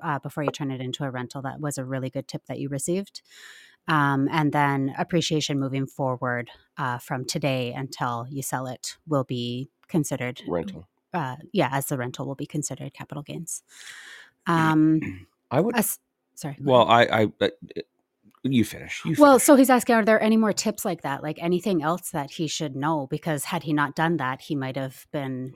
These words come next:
Speaker 2: Oh, snap. We just saved him a lot of money.
Speaker 1: Well, he, we didn't. Somebody else did.
Speaker 2: What? What do you mean
Speaker 1: He,
Speaker 2: someone else
Speaker 1: he
Speaker 2: did?
Speaker 1: received that tip already. So he's wondering if there's anything else.
Speaker 2: Who
Speaker 1: Like,
Speaker 2: did you receive this tip from?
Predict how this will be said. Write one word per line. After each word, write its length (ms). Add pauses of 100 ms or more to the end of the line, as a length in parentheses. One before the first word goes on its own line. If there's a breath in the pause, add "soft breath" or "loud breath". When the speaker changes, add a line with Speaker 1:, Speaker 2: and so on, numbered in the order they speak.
(140)
Speaker 2:
Oh, 160
snap. 380
We 100
just 180
saved 200
him 120
a 80
lot 200
of 60
money. 360
Speaker 1:
Well, 140
he, 420 (100)
we 220
didn't. 360
Somebody 280
else 220
did. 240 (540)
Speaker 2:
What? 200 (120)
What 80
do 60
you 40
mean 100
Speaker 1:
He, 60
Speaker 2:
someone 200
else 140
Speaker 1:
he 60
Speaker 2:
did? 60
Speaker 1:
received 380
that 140
tip 220
already. 460 (220)
So 140
he's 180
wondering 260
if 100
there's 180
anything 440
else. 440 (120)
Speaker 2:
Who 80
Speaker 1:
Like, 80
Speaker 2:
did 80
you 80
receive 240
this 140
tip 220
from? 260